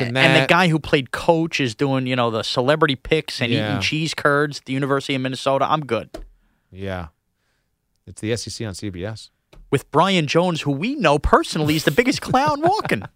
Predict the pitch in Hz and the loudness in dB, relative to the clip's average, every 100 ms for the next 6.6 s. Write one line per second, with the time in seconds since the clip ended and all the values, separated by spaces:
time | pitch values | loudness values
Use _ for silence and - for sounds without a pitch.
0 | - - - - 320 370 339 381 - 165 | -18 -20 -20 -8 -2 2 2 2 2 0
1 | 107 - _ _ - - - - - - | 0 -4 _ _ -20 -20 -20 -18 -20 -20
2 | - _ _ - 190 285 294 185 185 254 | -20 _ _ 0 2 4 2 4 2 2
3 | 330 269 202 - _ _ _ _ 131 127 | 0 -2 -4 -8 _ _ _ _ -4 -4
4 | 190 135 - - 214 233 175 165 233 254 | -4 -6 -8 0 0 2 -2 0 2 2
5 | 160 139 - 185 - 190 175 - 185 190 | 0 0 0 -2 0 2 2 0 -2 0
6 | 190 190 - 208 254 | 0 -2 -2 -4 -6